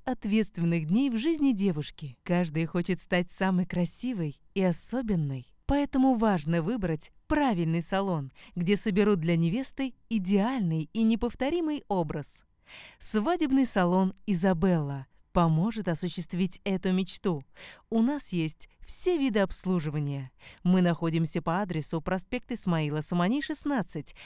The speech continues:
ориентир памятник Камоле Худжанди. Телефон девяносто два девятьсот девяносто восемь ноль ноль семьдесят один.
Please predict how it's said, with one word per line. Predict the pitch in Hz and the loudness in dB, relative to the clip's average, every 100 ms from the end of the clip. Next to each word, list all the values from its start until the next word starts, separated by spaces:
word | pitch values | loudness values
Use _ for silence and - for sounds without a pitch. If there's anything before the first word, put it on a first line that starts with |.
| - | -4
ориентир | 208 202 196 202 339 330 | 0 2 2 2 0 -2
памятник | 311 330 311 269 - | 0 -2 -2 -4 0
Камоле | 185 240 302 277 | 0 2 0 -2
Худжанди. | 208 185 170 151 139 127 - _ - - - | -2 0 0 0 -4 -10 -14 _ -20 -20 -2
Телефон | 208 202 190 180 | 0 2 2 2
девяносто | 175 175 170 - 165 | 2 2 2 0 -4
два | 139 214 262 - - | -2 -4 -6 -14 -8
девятьсот | 208 285 - 311 | -2 -2 0 0
девяносто | 190 180 175 160 175 | 2 2 2 2 -2
восемь | 156 277 - 247 | -2 -2 0 2
ноль | 196 175 | 4 4
ноль | 208 294 269 | 2 0 -2
семьдесят | - 349 285 247 202 | -2 0 0 -2 0
один. | 180 156 135 | 0 0 -4